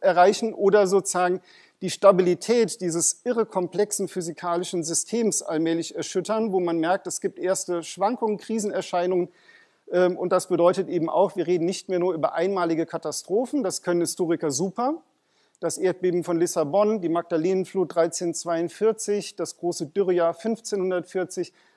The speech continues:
sondern wir reden jetzt von einer Häufung von Katastrophen, die damit eben nicht mehr katastrophisch, sondern vielleicht das neue Normal sind, dass wir also kaum noch ein Jahr erleben, das nicht irgendwo ein katastrophisches Element hat. Ähm,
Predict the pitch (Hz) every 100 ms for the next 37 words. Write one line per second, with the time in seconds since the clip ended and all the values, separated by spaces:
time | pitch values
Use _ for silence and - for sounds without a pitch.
0 | - - 175 160 165 170 185 170 175 -
1 | 175 156 175 135 160 185 - 185 170 175
2 | 160 175 175 - 175 185 190 175 160 160
3 | 170 165 165 165 165 - - 165 - 156
4 | 151 - 196 233 - 226 - 170 170 165
5 | 156 147 156 - - 156 156 156 156 139
6 | 147 147 135 123 - - 147 147 143 -
7 | 165 170 165 156 143 151 147 139 147 156
8 | - 151 - 190 - - 185 185 151 160
9 | 160 _ _ _ _ _ _ _ 156 165
10 | 175 180 160 165 160 156 - - - 147
11 | 156 147 - - _ _ _ _ _ 143
12 | - - - _ _ _ _ _ _ _
13 | _ _ - 165 180 190